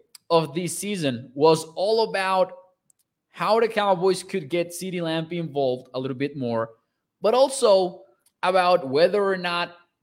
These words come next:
he was going to be up for the task. And it's had some ugly moments. You know, the drop versus the Giants in week three is one of them, but mostly it's been positive for number eighty-eight.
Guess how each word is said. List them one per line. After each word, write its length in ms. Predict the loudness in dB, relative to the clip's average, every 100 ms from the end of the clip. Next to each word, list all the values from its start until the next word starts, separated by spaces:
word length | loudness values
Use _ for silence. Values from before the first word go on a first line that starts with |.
| _
he 180 | -6
was 220 | -2 -2 -2
going 320 | -4 -4 -4
to 120 | -8
be 200 | -2 2
up 300 | 2 0 -6
for 180 | -2 -2
the 80 | -2
task. 560 | 2 4 4 0 -16 -20 _ _ _ _ _
And 80 | 0
it's 140 | 2
had 180 | 4 2
some 140 | 2 2
ugly 300 | 2 4 2
moments. 560 | 2 0 -4 -10 -14 -20 _ _ _ -2
You 100 | 2
know, 140 | 4
the 120 | 2
drop 420 | 2 6 6 4
versus 260 | 0 -2 -2
the 120 | -4
Giants 560 | 0 0 0 -2 -4 -6
in 280 | -6 -4 0
week 300 | 0 -2 -4
three 500 | -2 -2 -4 -10 _ _ _ _ _ _ _ _
is 160 | -4 -2
one 220 | 0 0
of 140 | 0 2
them, 340 | 0 0 -8 _ _ _ _
but 220 | -4 -4 2
mostly 800 | 2 2 -2 -2 -2 -2 -8 _ _ _ _ _
it's 220 | -10 -8 -4
been 240 | -4 -4
positive 500 | -2 0 -2 -4 -10 -14 _ _
for 180 | 0 2
number 360 | 0 0 -2 -2
eighty-eight. 680 | -2 0 0 2 2 0 -8